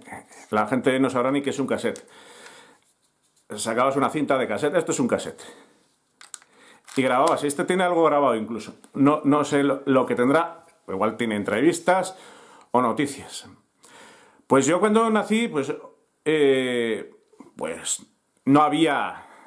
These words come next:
y cuando empecé a estudiar, pues no había medios. O sea, las fotografías se hacían en papel, se revelaban. Me acuerdo yo de cuando quería ilustrar alguna de las noticias de estas que os estoy diciendo,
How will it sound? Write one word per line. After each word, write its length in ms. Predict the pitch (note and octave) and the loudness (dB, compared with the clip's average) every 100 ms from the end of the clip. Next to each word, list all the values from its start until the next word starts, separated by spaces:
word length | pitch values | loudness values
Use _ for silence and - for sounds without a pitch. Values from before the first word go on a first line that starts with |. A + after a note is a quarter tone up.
| - | -6
y 120 | C#3 | -2
cuando 220 | B2 A2+ A2 | 2 0 0
empecé 500 | G#2+ C3 B2 E3 F3 | 0 0 0 0 0
a 200 | D#3+ - | -2 -4
estudiar, 480 | D#3+ - D3 E3 - | -6 -2 0 0 -2
pues 140 | B2 | -4
no 120 | C3 C3+ | 0 0
había 360 | A2 G#2+ D#2 | 0 -8 -8
medios. 440 | F#2+ A2 G2 F2+ A2+ | -6 -6 -6 -8 -6
O 60 | |
sea, 180 | A#2+ G#2+ - - - - | -4 -6 -8 -20 -20 -4
las 220 | A#2+ B2 | -2 0
fotografías 520 | C#3+ E3+ E3 D#3 G3 | 2 4 4 2 0
se 60 | F3 | -2
hacían 220 | E3 F3 | -4 -2
en 140 | E3 C#3+ | -2 -2
papel, 500 | D3+ G3 G3+ A#3+ - | -2 -2 -4 -8 -16
se 220 | B2+ C3+ | -10 -4
revelaban. 800 | A#2 A#2+ B2 D#3+ E3+ F3+ A#3 C#3+ _ _ _ _ _ _ _ - | -2 -2 0 2 2 0 -6 -12 _ _ _ _ _ _ _ -10
Me 80 | A2 | -4
acuerdo 220 | A2 D3 D3 | 4 4 6
yo 180 | D#3+ | 4
de 500 | D#3+ C3+ A#2 A2 G#2 G2+ | 2 0 0 -2 -4 -2
cuando 240 | A#2 A2+ | -2 -2
quería 180 | A2+ C3 | -2 0
ilustrar 460 | D3+ C#3+ D3+ D#3 | 0 0 0 0
alguna 300 | C#3+ C3+ D3+ D3 | 0 0 0 0
de 60 | |
las 180 | D3 C#3 | -2 -4
noticias 360 | C#3 C#3+ C3+ C3+ | -8 -6 -4 -2
de 60 | |
estas 200 | C#3 C#3+ | -4 -2
que 80 | C#3+ | -2
os 80 | A#2 | -2
estoy 240 | A2+ D3 | 0 2
diciendo, 380 | B2+ D#3 D#3+ | 2 2 0